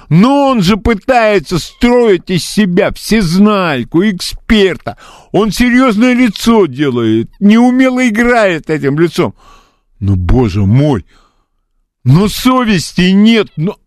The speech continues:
нет, скорее всего, совесть есть, головы нет.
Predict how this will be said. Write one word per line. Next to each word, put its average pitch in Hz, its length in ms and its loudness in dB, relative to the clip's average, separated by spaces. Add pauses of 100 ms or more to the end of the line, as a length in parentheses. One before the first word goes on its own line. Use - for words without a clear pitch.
нет, 151 400 2
скорее 160 420 -2
всего, 175 260 -2
совесть 165 400 -2
есть, 143 160 0
головы 135 520 0
нет. 101 360 -2